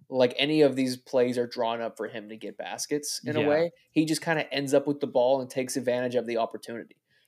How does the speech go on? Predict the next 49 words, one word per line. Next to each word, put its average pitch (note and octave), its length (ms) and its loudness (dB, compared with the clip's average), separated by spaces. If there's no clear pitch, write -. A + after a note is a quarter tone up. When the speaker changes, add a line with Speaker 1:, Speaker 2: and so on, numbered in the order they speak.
Speaker 1:
And C3+ 80 4
it's C3+ 160 2
crazy F3+ 440 2
to D#3 100 4
think E3 220 -2
about F3 200 6
because E3 200 4
it's D#3+ 180 2
not G3+ 180 2
like G3 200 0
he's D#3+ 180 -2
getting, C#3 380 6
like, C3 240 -2
Drew C#3+ 160 4
Eubanks, B2+ 580 0
like, A#2+ 200 -4
putback B2+ 320 4
dunks - 460 -4
or, C3 100 0
like, B2 160 2
like, B2+ 120 -2
Speaker 2:
Right. B2 140 4
Speaker 1:
aggressive B2+ 380 2
fights C3+ 220 2
for C3+ 80 -6
the C3 120 2
offensive B2+ 300 -4
boards, B2 340 0
puts - 180 -8
it A#2 80 -8
back. B2 180 2
Like, B2+ 120 0
he G#3+ 120 2
gets G3 240 0
those D#3 220 4
too, D3 360 -4
but D3+ 100 -2
he's D#3 140 -2
also D3+ 420 2
been D3 140 -2
able D3 180 4
to C3 80 2
create B2+ 420 -4
for C3+ 140 -2
himself, B2+ 640 -4
which C3 280 2
Speaker 2:
Mm-hmm. A2+ 240 -2
Speaker 1:
has B2+ 140 0
been B2 320 2